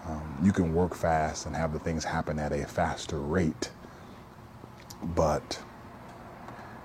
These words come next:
you can't impregnate nine women and then have a baby in one month. There's a gestation period and a process for growth and development. And the beautiful thing about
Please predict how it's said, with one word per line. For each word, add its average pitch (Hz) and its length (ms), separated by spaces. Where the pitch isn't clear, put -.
you 92 80
can't 92 480
impregnate 85 720
nine 87 480
women 80 580
and 80 160
then 78 480
have 85 220
a 82 60
baby 82 320
in 78 120
one 76 160
month. 78 500
There's 80 340
a 76 480
gestation 87 680
period 85 380
and 78 100
a 76 40
process 80 600
for 76 200
growth 78 320
and 78 100
development. 73 580
And 95 100
the 87 40
beautiful 92 340
thing 85 240
about 82 500